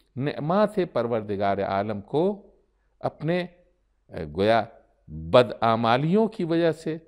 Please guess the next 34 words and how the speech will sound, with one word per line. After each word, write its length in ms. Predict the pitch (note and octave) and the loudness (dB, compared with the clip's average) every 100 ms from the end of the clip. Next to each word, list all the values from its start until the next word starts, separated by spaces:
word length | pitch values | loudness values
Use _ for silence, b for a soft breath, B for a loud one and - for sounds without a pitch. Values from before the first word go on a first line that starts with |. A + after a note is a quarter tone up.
| _ _ _ _ | _ _ _ _
اور 120 | - | 0
نعمتوں 680 | B2 A#2+ B2+ - C3+ - - | 0 0 -4 -2 -4 -2 -4
کے 140 | - B2 | -2 -6
ساتھ 500 | - A2 A2+ - G#2+ | -4 0 0 0 -4
حیف 240 | G2 - | -4 -4
و 40 | |
میل 300 | F#2 G2 B2 | -8 -2 -2
کرنے 360 | B2+ A2 A2+ A#2 | -2 -6 -6 -8
کی 140 | - | -10
وجہ 260 | A2 A#2 A2+ | -8 -6 -6
سے 220 | A2 - - _ _ _ - | -8 -12 -14 _ _ _ -8
اور 140 | G#2+ | -6
نعمتوں 520 | A2+ A2 A#2+ A#2 C3+ | -4 -4 -4 -6 -6
کو 160 | A#2 G#2+ | -8 -10
برباد 520 | D#2+ E2 F2 G2+ C3+ C#3 | -6 -4 0 4 4 4
کرنے 300 | C3 B2+ C3 | -6 -6 -10
کی 160 | - G#2+ | -10 -8
وجہ 260 | G#2 G#2+ | -4 -4
سے، 240 | G#2+ - - _ _ _ _ | -6 -8 -12 _ _ _ _
شک-، 360 | - - - | -12 -10 -8
کفران 480 | - A#2+ B2+ C3 E3 | -6 -4 2 6 6
نعمت 540 | E3 D#3 D#3 C3 C#3+ - | 4 0 -2 -2 -6 -4
کرنے 300 | B2+ C3+ C3 | -6 -4 -8
کی 160 | - | -8
وجہ 260 | G#2+ A2+ A2 | -8 -4 -4
سے 260 | - A#2+ - _ _ _ _ | -6 -12 -12 _ _ _ _
نعمتوں 560 | G2 G#2+ G2 A2 - D3 | -6 -6 -4 -8 -8 -12
کو 140 | - | -10
اپنے 240 | A2 - G2 | -12 -10 -10
آپ 240 | G#2 A2 | -8 -8
سے 280 | - D3 D#3 - _ _ | -4 -4 -4 -8 _ _
دور 420 | F2 D#2+ A#2 C3+ | -16 -2 0 0
نہ 240 | G#2+ F2+ F#2+ | -2 -4 -8
کرو۔ 420 | - F2 - - | -8 -12 -14 -18